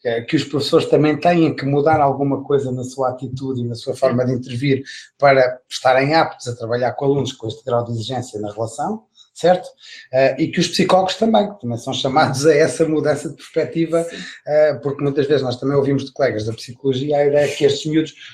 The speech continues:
Speaker 1: onde, sobretudo quando se juntam muitos fatores de risco para o comportamento agressivo e antissocial, não é? Quando já há famílias muito degradadas, antecedentes de comportamento agressivo na família, o meio é muito desfavorecido,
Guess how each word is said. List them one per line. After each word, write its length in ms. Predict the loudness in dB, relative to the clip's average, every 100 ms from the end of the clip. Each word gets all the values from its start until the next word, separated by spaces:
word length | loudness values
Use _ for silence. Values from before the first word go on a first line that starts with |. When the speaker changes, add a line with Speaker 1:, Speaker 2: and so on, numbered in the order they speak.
| -2
Speaker 1:
onde, 220 | -2 -2
sobretudo 540 | -6 -2 -2 -2 -6 0
quando 200 | 0 0
se 80 | 2
juntam 280 | 2 4
muitos 220 | 4 2 2
fatores 380 | 0 2 -4
de 60 | -4
risco 280 | -8 -10 -10
para 100 | -8
o 60 | -6
comportamento 680 | -8 -12 -12 -8 -6 -8
agressivo 600 | -10 -16 -8 -6 -6 -6 -4
e 100 | -4
antissocial, 600 | -6 -8 -12 -6 -4 -4
não 100 | -6
é? 60 |
Quando 180 | -6 -4
já 220 | 2 2
há 60 | 2 -2 -16 -4
famílias 340 | 2 4 6 6
muito 180 | 4 2
degradadas, 680 | 0 0 2 0 2 0
antecedentes 600 | -2 -6 -8 -8 -6 -6 -8
de 60 |
comportamento 580 | -6 -6 -6 -6 -6 -8
agressivo 360 | -12 -10 -6 -4
na 80 |
família, 640 | -4 -4 0 4 6 6 4 -6 -10 0
o 140 | 2
meio 260 | 6 8 8
é 80 | 6
muito 220 | 4 2
desfavorecido, 760 | 0 0 2 -2 -4 -4 -4